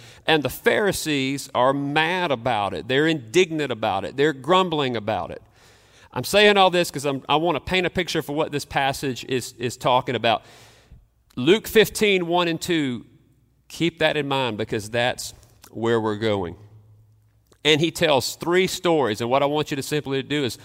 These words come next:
walk with me right now through these three stories. The first story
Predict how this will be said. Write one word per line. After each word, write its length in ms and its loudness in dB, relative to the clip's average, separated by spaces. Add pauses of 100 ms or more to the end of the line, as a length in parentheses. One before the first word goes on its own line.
(160)
walk 380 2
with 200 2
me 120 -2
right 260 -2
now 160 0
through 220 -6
these 160 -8
three 180 -6
stories. 640 -8 (2500)
The 120 0
first 280 4
story 460 6